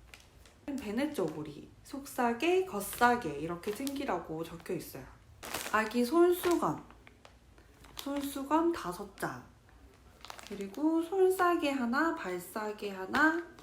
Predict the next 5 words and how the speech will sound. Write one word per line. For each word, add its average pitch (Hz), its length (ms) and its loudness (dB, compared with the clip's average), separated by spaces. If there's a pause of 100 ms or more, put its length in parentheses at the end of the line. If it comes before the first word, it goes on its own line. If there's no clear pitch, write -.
(1300)
베네 226 400 -2
쪼그리 202 720 -2
다섯 - 440 -8
개 180 140 -4
챙겼는데 175 880 -8